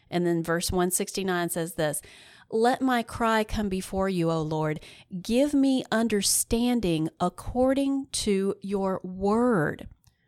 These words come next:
We don't need God to tell us what decision to make. We want him to, because that's easier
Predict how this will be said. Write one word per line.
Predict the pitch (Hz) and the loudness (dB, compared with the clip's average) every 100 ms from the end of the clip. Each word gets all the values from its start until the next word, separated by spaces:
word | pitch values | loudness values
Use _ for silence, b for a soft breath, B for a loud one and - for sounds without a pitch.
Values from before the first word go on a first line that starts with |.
| _ - | _ -4
We | 233 | 0
don't | 302 339 - | 2 2 0
need | 220 220 254 269 202 | 0 0 0 -2 0
God | 180 175 | 0 2
to | 175 | -2
tell | - 180 | -4 -2
us | 170 - | -2 -4
what | 170 156 | -4 -2
decision | 165 156 175 156 151 | -2 0 0 0 -4
to | 151 | -4
make. | 156 147 208 - | -4 -2 -4 -2
We | 226 | -2
want | 196 190 220 277 302 | -2 -2 0 2 2
him | 156 | 0
to, | - 165 151 | -2 -6 -6
because | 180 - 185 | -6 -4 -2
that's | 214 233 247 - | 2 0 -2 -8
easier | 214 226 254 226 170 160 | -6 -4 -4 -2 -2 -2